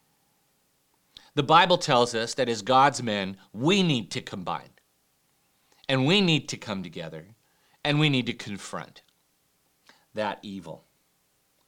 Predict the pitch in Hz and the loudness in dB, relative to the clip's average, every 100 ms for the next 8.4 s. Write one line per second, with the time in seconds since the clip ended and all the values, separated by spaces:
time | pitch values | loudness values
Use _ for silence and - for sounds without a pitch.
0 | _ _ _ - 190 175 220 - - - | _ _ _ -4 2 4 4 2 -6 0
1 | 185 185 185 - - 165 123 123 165 160 | 4 6 4 2 0 2 2 0 -4 -8
2 | _ _ _ _ _ _ _ - - 156 | _ _ _ _ _ _ _ -8 2 2
3 | 139 135 131 - _ 113 175 160 139 147 | 2 -2 -10 -18 _ -4 -2 0 2 2
4 | 143 - 139 117 123 - 110 123 147 147 | 0 -4 -4 -2 -2 -8 -4 -2 -2 -4
5 | 117 107 147 139 110 98 - - - _ | -8 -4 -2 -2 -4 -8 -10 -12 -18 _
6 | _ _ _ 165 165 143 120 139 131 110 | _ _ _ -2 2 0 0 0 0 -2
7 | 98 - 107 120 117 - - 107 98 101 | -6 -10 -4 -4 -4 -8 -10 -10 -8 -8
8 | 101 87 78 | -8 -14 -16